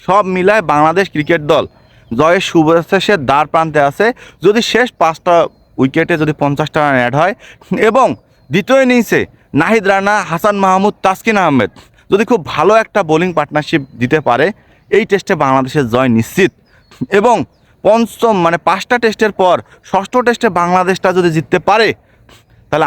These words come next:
আমার মনে হয়, হ্যাঁ, আমার মনে হয় আরও পাঁচটা টেস্টে বাংলাদেশের জন্য একটু যে, এই যে মানে কথাবার্তাগুলো আছে না, একটু বন্ধ হয়ে যাবে। মানে ষষ্ঠ টেস্টে অন্তত বাংলাদেশের মিডিয়া থেকে শুরু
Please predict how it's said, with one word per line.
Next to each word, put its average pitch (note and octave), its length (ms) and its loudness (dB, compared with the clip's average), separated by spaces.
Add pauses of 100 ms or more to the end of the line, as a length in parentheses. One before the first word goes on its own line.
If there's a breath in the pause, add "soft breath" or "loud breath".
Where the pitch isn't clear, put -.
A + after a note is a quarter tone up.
আমার F3 220 2
মনে E3+ 180 2
হয়, C3+ 140 0 (360 soft breath)
হ্যাঁ, E3 260 -4
আমার F3 220 2
মনে F#3 160 2
হয় F#3+ 120 0 (160)
আরও F#3 140 0 (120)
পাঁচটা D#3+ 320 -2
টেস্টে F3+ 220 -2 (120)
বাংলাদেশের C#3+ 560 0
জন্য D3+ 180 2 (440 soft breath)
একটু E3+ 180 0 (120)
যে, D#3+ 80 4 (100)
এই D#3 120 0
যে D#3 80 4 (360)
মানে B2+ 140 0 (220)
কথাবার্তাগুলো E3+ 640 0
আছে E3 120 -10
না, F3 80 0
একটু E3 100 -4 (100)
বন্ধ A2 180 2 (120)
হয়ে G2+ 160 0
যাবে। E2 160 -2 (380 loud breath)
মানে G#3+ 120 2 (280)
ষষ্ঠ D#3 220 -4 (100)
টেস্টে G#3+ 300 -2
অন্তত G#3+ 200 -2 (120)
বাংলাদেশের D#3+ 340 2 (100)
মিডিয়া D#3+ 340 2
থেকে E3+ 220 -4
শুরু F3 160 4